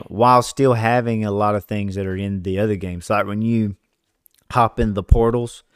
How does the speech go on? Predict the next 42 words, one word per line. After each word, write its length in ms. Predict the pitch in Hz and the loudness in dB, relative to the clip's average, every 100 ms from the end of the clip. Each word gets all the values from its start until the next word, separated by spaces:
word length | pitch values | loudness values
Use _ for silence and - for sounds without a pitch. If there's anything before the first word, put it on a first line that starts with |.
| _ _ - | _ _ -10
like, 220 | 98 95 | -8 -6
you're 100 | 107 | -4
basically 640 | 95 107 104 - 107 101 104 | -2 -2 -2 -4 -4 -4 -4
in 280 | 104 98 92 - - | -4 -6 -6 -10 -16
one 200 | 101 107 | -8 -6
of 80 | 101 | -4
the 100 | 95 | -6
old 440 | - 101 101 92 - | -6 -4 -4 -6 -8
Sonic 420 | 104 98 98 - | -6 -6 -6 -10
games 320 | 95 92 85 | -12 -12 -12
again. 400 | 82 82 80 80 _ _ _ - | -16 -16 -16 -18 _ _ _ -14
And 140 | 87 | -10
it's 140 | 87 - | -8 -6
like, 180 | 95 - | -6 -4
"Okay, 400 | 101 - 98 92 | -6 -4 -6 -6
this 260 | 98 - | -6 -6
is 220 | 101 95 - | -8 -8 -8
familiar. 680 | 101 98 110 110 104 101 98 | -8 -4 -2 -2 -2 -6 -6
This 240 | 95 95 | -8 -12
is 140 | 98 - | -12 -10
something 380 | 101 92 92 90 | -10 -10 -12 -12
that's 300 | 87 - - _ _ _ | -14 -18 -20 _ _ _
fun 280 | - 131 123 | -2 0 0
and 160 | 113 107 | -2 -4
I'm 160 | 98 98 _ - | -6 -8 _ -8
used 280 | 113 117 - | -6 -6 -4
to." 300 | 104 98 98 | -4 -4 -4
And 100 | 101 | -4
then 120 | 107 | -6
when 80 | 101 | -6
you 80 | 98 | -4
hop 220 | 107 101 | -4 -2
out 120 | 131 | -2
of 100 | 113 | -2
that, 280 | 92 90 87 | -4 -8 -10
you're 140 | 95 104 | -10 -8
in 80 | 101 | -8
this 200 | 90 - | -10 -8
open 380 | 98 107 - 95 | -6 -6 -6 -8
world 460 | 92 95 110 95 87 | -4 -2 -2 -2 -6
that's 220 | 92 - | -10 -8
like 380 | 98 92 82 - | -6 -6 -8 -14